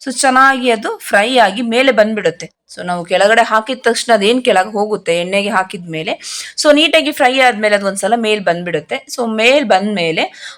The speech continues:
ಗೋಲ್ಡನ್ ಬ್ರೌನ್ ಆಗೋವರೆಗೂ ನೀವು ಈ ರೀತಿ ಫ್ರೈ ಮಾಡ್ಕೋಬೇಕು.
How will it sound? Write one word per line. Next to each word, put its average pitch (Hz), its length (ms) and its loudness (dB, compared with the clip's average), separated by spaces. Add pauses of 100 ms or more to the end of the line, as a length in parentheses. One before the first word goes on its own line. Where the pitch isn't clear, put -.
ಗೋಲ್ಡನ್ 311 500 2
ಬ್ರೌನ್ 220 300 2
ಆಗೋವರೆಗೂ 190 440 0
ನೀವು 170 240 -6
ಈ - 20 -4
ರೀತಿ 165 200 -6
ಫ್ರೈ 175 260 0
ಮಾಡ್ಕೋಬೇಕು. 160 760 -4